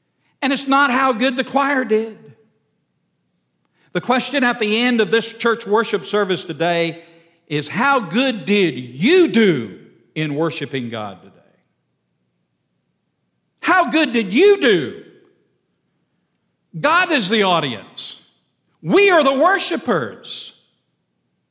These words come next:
Now, how do you know today if you've just attended church or if you've truly worshiped God? How do you know?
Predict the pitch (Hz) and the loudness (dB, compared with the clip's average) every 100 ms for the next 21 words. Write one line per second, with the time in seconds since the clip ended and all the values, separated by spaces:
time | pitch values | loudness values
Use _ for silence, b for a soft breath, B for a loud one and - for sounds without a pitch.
0 | _ _ _ _ _ _ _ _ _ _ | _ _ _ _ _ _ _ _ _ _
1 | _ _ _ _ 214 208 302 339 320 277 | _ _ _ _ -4 0 0 0 -2 0
2 | 185 139 131 160 185 - _ _ _ _ | 0 0 -2 -4 -8 -14 _ _ _ _
3 | _ _ _ _ _ _ _ - 214 196 | _ _ _ _ _ _ _ -4 -2 0
4 | 156 139 180 170 156 156 147 117 214 269 | 0 0 -2 -4 -6 -6 -10 -4 -4 -2
5 | 269 202 - 233 175 151 - 131 123 - | -6 -12 -10 -8 -8 -12 -10 -8 -8 -12
6 | - _ _ _ _ _ _ _ 147 143 | -20 _ _ _ _ _ _ _ -4 -4
7 | 131 143 131 - - - 180 175 139 127 | -4 -10 -14 -14 -20 -8 -6 -6 -10 -16
8 | - - _ _ _ _ _ _ _ _ | -18 -20 _ _ _ _ _ _ _ _
9 | _ _ _ _ _ _ _ _ _ _ | _ _ _ _ _ _ _ _ _ _
10 | 302 349 269 196 104 | -8 -6 -8 -10 -12